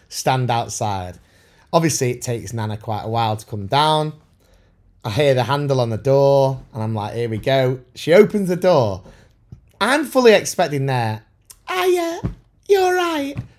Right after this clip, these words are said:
This was what I was greeted with. "You should have left it." I went, "What?" She went, "You should have left it. It's too late." I went, "I've bloody booked it." And she was like, "No, I'm only thinking of you." I went, "It's not even eight," and it was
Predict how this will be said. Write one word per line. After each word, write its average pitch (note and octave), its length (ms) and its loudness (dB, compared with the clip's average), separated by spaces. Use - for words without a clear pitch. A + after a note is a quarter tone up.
This G#3 260 4
was F3+ 100 -4
what F3+ 120 0
I D#3 40 0
was C#3+ 140 0
greeted E3+ 360 -2
with. E3 280 0
"You F4 100 6
should B4 200 6
have G#3+ 80 6
left D#3 380 0
it." - 800 2
I G3 60 6
went, G#3 380 4
"What?" G4+ 540 4
She - 120 -2
went, A#3 140 2
"You D4+ 60 -2
should A#4+ 140 2
have F#4+ 100 2
left D3+ 300 -4
it. F4+ 320 -2
It's - 160 -14
too G4+ 220 8
late." A#3 520 2
I F#3 100 2
went, G#3+ 280 4
"I've - 360 -10
bloody C5 500 4
booked - 340 4
it." - 460 4
And A3+ 120 -2
she C4 80 -4
was B3 80 -4
like, A#3+ 140 -2
"No, G4 140 -4
I'm G#4+ 80 -2
only A4 180 2
thinking D4 360 -2
of D4+ 60 2
you." F#3 420 6
I - 40 -6
went, G#4+ 180 -4
"It's G#4+ 260 2
not E4 220 0
even G#4+ 220 2
eight," D4 400 4
and A#3+ 100 2
it A3+ 80 0
was G3+ 140 0